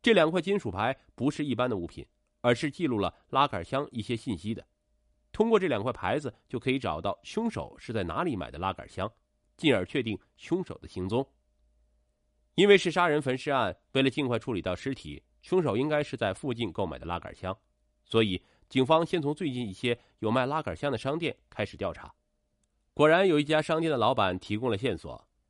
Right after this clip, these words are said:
记得就在十二月二十二日的当天，有一对年轻的男女来店里买过拉杆箱，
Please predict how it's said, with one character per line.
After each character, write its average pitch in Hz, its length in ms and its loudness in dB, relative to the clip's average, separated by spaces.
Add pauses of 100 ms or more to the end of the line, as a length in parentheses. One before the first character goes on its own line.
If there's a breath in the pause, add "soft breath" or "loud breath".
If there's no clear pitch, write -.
(280)
记 160 140 4
得 139 260 6
就 143 140 -2
在 127 260 0
十 - 220 -6
二 143 100 2
月 127 80 0
二 131 180 2
十 151 120 -6
二 160 160 0
日 101 120 -2
的 90 120 -4
当 123 180 -2
天， 131 240 -4 (400)
有 123 100 4
一 160 120 6
对 185 120 4
年 143 200 4
轻 202 120 -6
的 180 60 -2
男 120 240 0
女 85 180 -6 (140 soft breath)
来 98 140 -2
店 131 160 0
里 95 100 2
买 85 180 -4
过 82 120 -10
拉 110 120 0
杆 80 140 -10
箱， 104 240 -4